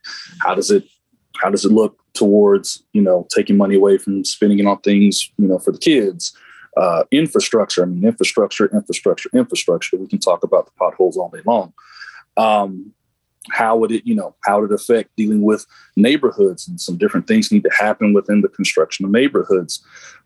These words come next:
um, that, you know, that we've seen. So I think those would be my, you know, some of my bigger concerns is, do the dollars make sense? Um, one other that's kind of a wrinkle here, T S U, you know,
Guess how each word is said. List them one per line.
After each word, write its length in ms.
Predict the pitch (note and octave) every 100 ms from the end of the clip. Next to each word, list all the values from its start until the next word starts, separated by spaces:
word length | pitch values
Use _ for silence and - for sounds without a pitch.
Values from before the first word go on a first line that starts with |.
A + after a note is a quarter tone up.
| -
um, 380 | G2 F2 F2 E2+
that, 240 | G2 F2 -
you 80 |
know, 100 | G2+
that 140 | F2 G2+
we've 160 | G2+
seen. 400 | - G#2 F#2 E2 - - -
So 500 | - B2 G#2 G2+ - _ _ _ -
I 100 | E3+
think 300 | D3 A2+ G#2+
those 360 | C3 D3+ C#3
would 120 | B2 G2+
be 360 | A2+ G#2+ G2+ _ _ _ _
my, 300 | G2+ G#2 G2
you 120 | A2 G#2+
know, 220 | F#2 D#2+
some 200 | - B2
of 60 | G#2+
my 260 | G2+ F#2+ - -
bigger 460 | B2+ A2+ G#2 G2 - _ _ -
concerns 800 | - G2+ A2 G2 F2+ E2 - - _ - - -
is, 280 | G#2+ G2 -
do 320 | - - A#2+
the 60 | A2
dollars 420 | A2 G#2 G2 -
make 200 | G2+ -
sense? 500 | - G#2 - - - _ _ _ -
Um, 320 | F#2+ G2 F#2+
one 240 | E2+ A2 A2
other 340 | A#2+ B2 A#2 -
that's 220 | G2 G2
kind 220 | - A2+ G#2
of 80 |
a 40 | G2
wrinkle 300 | A2 G#2+ G2+
here, 320 | A2+ A2+ G#2 _ _ _
T 260 | - D3+ C3+
S 160 | A#2+ -
U, 260 | C#3+ D#2 - -
you 160 | G2+ G2+
know, 300 | G2 F#2+